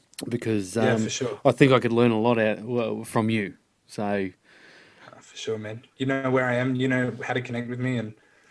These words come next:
Speaker 2: always more than happy to help out wherever I can, you know?
Speaker 1: Yeah, man. Give
Speaker 2: I
Speaker 1: yourself a
Speaker 2: think that's
Speaker 1: plug. Where can people find you?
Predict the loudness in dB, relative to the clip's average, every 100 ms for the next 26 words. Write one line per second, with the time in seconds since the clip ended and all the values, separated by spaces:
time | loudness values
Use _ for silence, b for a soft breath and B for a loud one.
0 | b b 2 4 4 2 2 2 2 0
1 | -4 -4 0 0 -2 -4 -4 -2 -4 -4
2 | -4 -4 -4 -6 -6 -10 -12 -14 -14 -14
3 | -14 -18 -4 2 2 2 -2 0 2 4
4 | 4 2 2 0 2 2 0 -10 -20 -2
5 | 0 2 0 0 -2 -2 0 0 2 0
6 | 0